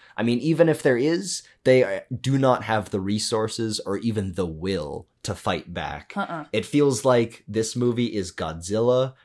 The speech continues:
Speaker 1: versus the neighborhood.
Speaker 2: Yeah, the, the hood. <laughs> No.
Speaker 1: <laughs>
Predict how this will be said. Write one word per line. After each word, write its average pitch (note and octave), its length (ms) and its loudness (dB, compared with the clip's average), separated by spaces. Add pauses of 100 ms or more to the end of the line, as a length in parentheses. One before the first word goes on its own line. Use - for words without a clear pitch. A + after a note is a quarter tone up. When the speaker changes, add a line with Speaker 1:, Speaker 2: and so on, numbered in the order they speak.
(140)
Speaker 1:
versus G#2 400 -2
the F2+ 100 -8
neighborhood. E2+ 760 -8 (500)
Speaker 2:
Yeah, A#3 500 6
the, F#3 140 4 (240)
the F3+ 100 -6
hood. E3 380 -2
<laughs> - 0 -
No. A#3 100 6
Speaker 1:
<laughs> C5 220 8